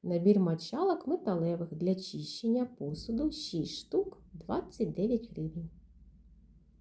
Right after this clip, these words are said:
А це шкрібок кухонний металевий, іде з ручкою, п'ятнадцять. Набір губок кухонних, дві штуки в наборі,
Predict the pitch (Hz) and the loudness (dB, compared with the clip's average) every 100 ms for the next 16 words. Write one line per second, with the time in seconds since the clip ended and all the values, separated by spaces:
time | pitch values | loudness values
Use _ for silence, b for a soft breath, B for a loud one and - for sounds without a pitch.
0 | B B - - 233 226 - 175 151 147 | B B -8 -2 -2 0 -2 -2 -2 0
1 | 277 - - 160 - 359 349 233 233 226 | 0 -2 -6 -6 0 4 6 6 6 2
2 | 196 190 185 185 - 170 160 160 151 147 | 4 4 2 0 0 0 2 2 2 -4
3 | 151 - - 247 285 320 311 - - 269 | -6 -8 -4 0 0 0 -4 -20 -10 -4
4 | 349 - 175 185 - - - - - - | -4 -2 -2 -2 -4 -12 -12 -16 -20 -20
5 | - - - - - - - - - - | -20 -20 -20 -20 -20 -20 -20 -20 -20 -20
6 | - - - - - - - - - - | -20 -20 -20 -20 -20 -20 -20 -20 -20 -20
7 | - - - - - - - - - - | -20 -20 -20 -20 -20 -20 -20 -20 -20 -20
8 | - - - - - b b b b 185 | -20 -20 -20 -20 -20 b b b b 4
9 | 185 175 196 170 151 147 147 202 - - | 4 6 4 2 -8 -6 0 0 0 -2
10 | 240 - 220 196 196 - - 160 180 165 | 0 4 6 6 2 -4 -6 2 4 4
11 | - - 160 156 147 147 139 - 269 349 | -2 -4 -4 -4 -4 -4 -4 -2 0 0